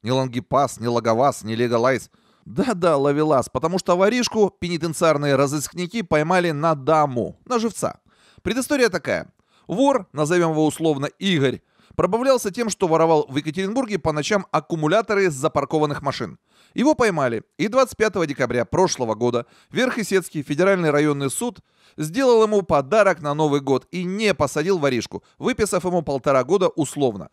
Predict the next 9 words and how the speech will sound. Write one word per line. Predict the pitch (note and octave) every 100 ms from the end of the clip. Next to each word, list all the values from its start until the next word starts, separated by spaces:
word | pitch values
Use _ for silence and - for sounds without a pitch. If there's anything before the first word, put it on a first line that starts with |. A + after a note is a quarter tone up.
| _ _ _ _
И | C3
нет | C#3 F#3 G#3+
бы | B3
порадоваться | B3 B3 A3+ F#3 D#3+ D3+
такому | D3+ F#3 E3
презенту. | D3 E3 D3+ D3+ G#2+ D#2 - _ _ _
Так | E3+
и | A#3
нет, | C4 F#3